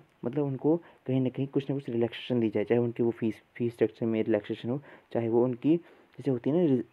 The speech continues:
रिजर्वेशन ऑफ सीट्स कि एससी के लिए इतनी, एसटी के लिए इतनी, अगर कोई मतलब डिफरेंटली एबल्ड पर्स-, पर्सन है उन-, उनके लिए अलग से अग-, अलग, अलग से वैकेंसीज होती हैं, तो वो सारी जो है वो इनमें जो है प्रोवाइड करवाई जाए हमारे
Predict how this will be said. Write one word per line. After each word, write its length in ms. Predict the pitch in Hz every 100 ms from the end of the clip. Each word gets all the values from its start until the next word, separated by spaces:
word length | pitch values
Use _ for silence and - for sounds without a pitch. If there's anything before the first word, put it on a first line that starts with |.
| - 113
रिजर्वेशन 500 | 113 120 117 - 117
ऑफ 100 | 110
सीट्स 300 | 113 110 - - - _
कि 100 | -
एससी 260 | 110 - 113
के 80 | 113
लिए 140 | 110
इतनी, 280 | 107 113 104
एसटी 300 | 104 - 104
के 80 | 107
लिए 100 | 104
इतनी, 320 | - 110 110 _ - - _ 113
अगर 180 | -
कोई 300 | 107 110 110
मतलब 520 | 107 107 107 107 104 - _ _ 107
डिफरेंटली 480 | 113 120 107 117 110
एबल्ड 220 | 110 107
पर्स-, 260 | - 104 - 107
पर्सन 260 | 101 107
है 60 | 107
उन-, 140 | 110 -
उनके 220 | 123 110
लिए 100 | 113
अलग 300 | 101 110 110
से 180 | - -
अग-, 280 | 95 104 -
अलग, 360 | 107 110 110 -
अलग 220 | 113 110
से 120 | 117
वैकेंसीज 440 | 110 110 107 110
होती 220 | 104 95 104
हैं, 160 | 95 - _ _ _ _ _ _ _ -
तो 80 | 120
वो 100 | 127
सारी 240 | 120 113
जो 160 | 110 107
है 60 | 110
वो 120 | 151 - - - -
इनमें 240 | 117 110
जो 80 | 107
है 60 | 131
प्रोवाइड 340 | 139 110 107
करवाई 260 | - 104 101
जाए 120 | 110
हमारे 320 | 110 104 147